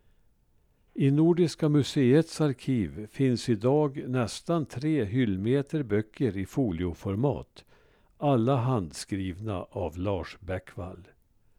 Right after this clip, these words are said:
Denna hans kärlek till hembygden upptog allt mer tid, och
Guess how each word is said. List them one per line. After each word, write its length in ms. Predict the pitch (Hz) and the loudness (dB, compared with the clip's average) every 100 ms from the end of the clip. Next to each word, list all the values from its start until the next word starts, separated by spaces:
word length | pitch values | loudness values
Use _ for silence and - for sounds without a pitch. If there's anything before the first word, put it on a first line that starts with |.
| _ _ _ _ _ _ _ _ _ _ _ _ _ _ | _ _ _ _ _ _ _ _ _ _ _ _ _ _
Denna 440 | - 120 143 156 180 | -6 2 4 4 4
hans 300 | 147 175 151 | 4 2 0
kärlek 720 | - 147 123 104 139 123 - | -2 0 2 4 2 2 -2
till 220 | - 110 | 0 0
hembygden 840 | 104 120 85 87 107 107 117 98 | 4 2 2 0 -2 -2 -2 0
upptog 560 | 107 107 - 135 120 - | 0 -2 -2 2 2 2
allt 340 | 131 151 147 | 2 2 0
mer 260 | 127 127 117 | 0 0 0
tid, 540 | 101 - 107 76 65 - _ _ | -2 -6 -6 -6 -10 -20 _ _
och 400 | _ 113 107 - | _ -2 -2 -6